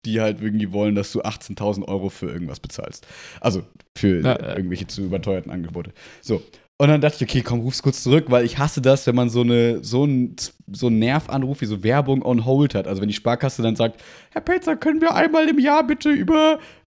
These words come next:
Speaker 1: irgendwas reden?“ Nein, ich habe nur noch meine V L bei euch.
Speaker 2: Ja,
Speaker 1: Lasst mich
Speaker 2: ja,
Speaker 1: einfach in
Speaker 2: ja.
Speaker 1: Ruhe. So. Ähm, und dann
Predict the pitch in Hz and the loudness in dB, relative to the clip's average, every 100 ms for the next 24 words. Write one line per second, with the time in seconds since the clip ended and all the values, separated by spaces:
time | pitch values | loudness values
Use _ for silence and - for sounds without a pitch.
0 | - - 185 180 175 165 175 185 180 _ | -4 4 6 6 4 2 2 0 -4 _
1 | _ _ - 151 165 127 123 _ - 131 | _ _ 2 4 4 2 -4 _ 2 4
2 | 165 156 165 170 160 156 160 165 160 160 | 6 6 6 4 4 4 6 8 8 6
3 | - 165 160 143 170 175 135 131 131 127 | 4 2 4 4 6 4 6 6 8 6
4 | 123 127 151 143 143 123 120 117 220 123 | 4 2 2 0 2 4 4 4 2 2
5 | 147 147 123 131 - - 113 98 - - | 4 4 4 2 -6 -8 -6 -6 -10 -20
6 | - _ - 139 139 143 _ _ _ _ | -20 _ 0 0 0 -8 _ _ _ _
7 | _ _ - 131 165 208 | _ _ 0 4 4 2